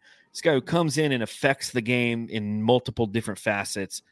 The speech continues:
not just the fact that he can stand in the corner and hit three-pointers. Uh, he is a lot like Okogie, where he, too, brought the energy and some scoring, much-needed scoring,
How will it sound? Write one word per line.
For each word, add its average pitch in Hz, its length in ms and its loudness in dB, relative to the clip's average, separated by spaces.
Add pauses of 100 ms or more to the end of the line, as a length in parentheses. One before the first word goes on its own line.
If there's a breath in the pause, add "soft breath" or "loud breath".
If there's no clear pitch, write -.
not 117 200 0
just - 180 -6
the - 80 -6
fact 107 240 0
that 110 80 -4
he 101 60 0
can 101 100 -10
stand 110 300 -2
in 98 40 -4
the 95 80 -6
corner 98 320 -6
and 90 80 -12
hit 95 180 -10
three-pointers. 92 680 -4 (400 soft breath)
Uh, 104 120 -2
he 147 400 0
is 143 200 4
a 127 60 4
lot 117 240 4
like 117 180 2
Okogie, 123 400 2
where 113 100 0
he, 139 200 -2
too, 160 260 6
brought 117 320 6
the 113 140 2
energy 110 500 0 (260 soft breath)
and 113 160 0
some 107 160 -4
scoring, 127 540 4
much-needed 131 540 4
scoring, 95 520 -4